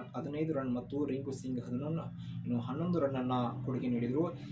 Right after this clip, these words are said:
ಈ ಸೀಸನ್‌ನಲ್ಲಿ ಕೆ ಕೆ ಆರ್ಗೆ ಇದು ಆರನೇ ಗೆಲುವು ಅಂತ ಹೇಳ್ಬೋದು. ಈ ಜಯದ ಜೊತೆಗೆ, ಅಂದ್ರೆ ಈ ಗೆಲುವಿನೊಂದಿಗೆ ಕೆ ಕೆ ಆರ್ ಪಾಯಿಂಟ್ಸ್ ಪಟ್ಟಿಯಲ್ಲಿ ಎರಡನೇ ಸ್ಥಾನದಲ್ಲಿ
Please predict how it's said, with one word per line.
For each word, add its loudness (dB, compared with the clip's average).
ಈ 4
ಸೀಸನ್‌ನಲ್ಲಿ 4
ಕೆ 6
ಕೆ 6
ಆರ್ಗೆ 2
ಇದು 2
ಆರನೇ 2
ಗೆಲುವು 4
ಅಂತ -2
ಹೇಳ್ಬೋದು. 0
ಈ 2
ಜಯದ 4
ಜೊತೆಗೆ, 4
ಅಂದ್ರೆ 0
ಈ 0
ಗೆಲುವಿನೊಂದಿಗೆ 2
ಕೆ 0
ಕೆ 0
ಆರ್ 4
ಪಾಯಿಂಟ್ಸ್ -4
ಪಟ್ಟಿಯಲ್ಲಿ 2
ಎರಡನೇ 2
ಸ್ಥಾನದಲ್ಲಿ 0